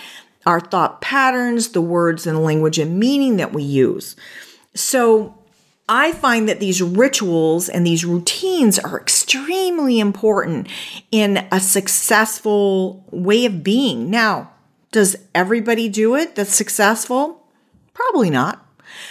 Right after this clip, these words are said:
But the people that I know that are successful do.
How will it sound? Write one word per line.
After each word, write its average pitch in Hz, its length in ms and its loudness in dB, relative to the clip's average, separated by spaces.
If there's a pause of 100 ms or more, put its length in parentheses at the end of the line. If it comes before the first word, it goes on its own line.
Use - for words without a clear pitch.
(220)
But 254 260 2
the 240 80 2
people 320 400 -4
that 262 120 2
I 269 220 2
know 175 380 0
that 170 140 0
are 165 100 2
successful 170 840 0
do. 165 440 0